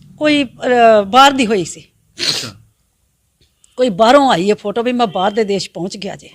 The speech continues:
Speaker 2: ਅੱਛਾ।
Speaker 1: ਹਾਂਜੀ। ਤੇ ਫੇਰ ਮੈਨੂੰ ਲੋਕੀ ਗੁੱਜੇ ਗੁੱਜੇ ਪੁੱਛਣ ਲੱਗੇ ਵੀ, "ਤੂੰ ਤੇ ਕਹਿੰਦੀ ਆ ਵੀ ਮੁੰਡਾ ਫੌਜ 'ਚ ਆ, ਉਹ ਤੇ ਬਾਹਰ ਚਲਿਆ ਗਿਆ।"
Speaker 2: ਹੂੰ।
Speaker 1: ਤੇ ਭਾਜੀ, ਜਦੋਂ ਮੈਨੂੰ ਪਤਾ ਲੱਗਾ ਬਾਹਰ ਚਲਿਆ ਗਿਆ, ਮੈਂ ਵਿਹੜੇ 'ਚ ਡਿੱਗ ਪਈ ਹਾਂ
Speaker 2: ਹੂੰ।
Speaker 1: ਵੀ ਮੇਰਾ ਪੁੱਤ ਨੌਕਰੀ ਕਰਦਾ, ਕਿਉਂ ਬਾਹਰ ਚਲਿਆ ਗਿਆ? ਕਿਹੜੀ ਨੇਰੀ ਮੱਚ ਗਈ, ਬੰਦੇ ਪਾ ਲਾ ਕੇ ਤਾਂ ਅਸੀਂ ਫੈਸਲਾ ਕਰ ਲੈਂਦੇ, ਕੋਈ
Speaker 2: ਹੂੰ।
Speaker 1: ਗੱਲ ਮੁਕਾਉਂਦੇ।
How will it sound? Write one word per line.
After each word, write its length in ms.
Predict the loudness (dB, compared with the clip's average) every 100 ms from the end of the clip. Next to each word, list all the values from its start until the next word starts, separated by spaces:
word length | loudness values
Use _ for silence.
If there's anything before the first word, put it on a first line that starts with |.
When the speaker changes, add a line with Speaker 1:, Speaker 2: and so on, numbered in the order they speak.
| -20 _
Speaker 2:
ਅੱਛਾ। 200 | -20 -20 -20 _ -8
Speaker 1:
ਹਾਂਜੀ। 380 | -8 -10 -14 -12 -8
ਤੇ 80 |
ਫੇਰ 300 | -4 0 0
ਮੈਨੂੰ 200 | 0 -4
ਲੋਕੀ 240 | -4 -6 -8
ਗੁੱਜੇ 240 | -6 -6
ਗੁੱਜੇ 240 | -6 -6 -6
ਪੁੱਛਣ 360 | -8 -10 -8
ਲੱਗੇ 200 | -8 -10
ਵੀ, 80 | -12
"ਤੂੰ 180 | -12 -12
ਤੇ 80 | -10
ਕਹਿੰਦੀ 300 | -10 -8 -8
ਆ 60 |
ਵੀ 100 | -10
ਮੁੰਡਾ 240 | -8 -8 -8
ਫੌਜ 300 | -8 -10 -8
'ਚ 60 |
ਆ, 40 | -8
ਉਹ 60 |
ਤੇ 40 | -8
ਬਾਹਰ 200 | -8 -6
ਚਲਿਆ 280 | -2 -2
ਗਿਆ।" 160 | -2 -6
Speaker 2:
ਹੂੰ। 480 | -10 -20 -20 -20 -20
Speaker 1:
ਤੇ 120 | -16
ਭਾਜੀ, 300 | -10 -8 -6
ਜਦੋਂ 220 | -8 -6
ਮੈਨੂੰ 180 | -8 -10
ਪਤਾ 240 | -10 -8
ਲੱਗਾ 240 | -8 -8 -8
ਬਾਹਰ 200 | -8 -10
ਚਲਿਆ 220 | -10 -12
ਗਿਆ, 120 | -10
ਮੈਂ 140 | -10 -8
ਵਿਹੜੇ 180 | -10
'ਚ 100 | -10
ਡਿੱਗ 160 | -12 -14
ਪਈ 220 | -16 -18
ਹਾਂ 100 | -20
Speaker 2:
ਹੂੰ। 440 | -20 _ -20 -20 -14
Speaker 1:
ਵੀ 60 |
ਮੇਰਾ 220 | -8 -4 -4
ਪੁੱਤ 240 | -6 -8
ਨੌਕਰੀ 360 | -10 -10 -10 -10
ਕਰਦਾ, 320 | -10 -8 -10
ਕਿਉਂ 220 | -8 -10
ਬਾਹਰ 180 | -8 -8
ਚਲਿਆ 280 | -8 -8 -8
ਗਿਆ? 120 | -8
ਕਿਹੜੀ 260 | -8 -6
ਨੇਰੀ 240 | -4 -4 -4
ਮੱਚ 280 | -6 -8 -10
ਗਈ, 140 | -10
ਬੰਦੇ 280 | -8 -8 -6
ਪਾ 240 | -4 -2
ਲਾ 240 | -2 -2 -4
ਕੇ 100 | -8
ਤਾਂ 100 | -12
ਅਸੀਂ 80 |
ਫੈਸਲਾ 380 | -10 -12 -10 -12
ਕਰ 180 | -12 -12
ਲੈਂਦੇ, 340 | -14 -14 -12
ਕੋਈ 120 | -10 -6
Speaker 2:
ਹੂੰ। 60 |
Speaker 1:
ਗੱਲ 160 | -4 -4
ਮੁਕਾਉਂਦੇ। 460 | -8 -10 -12 -14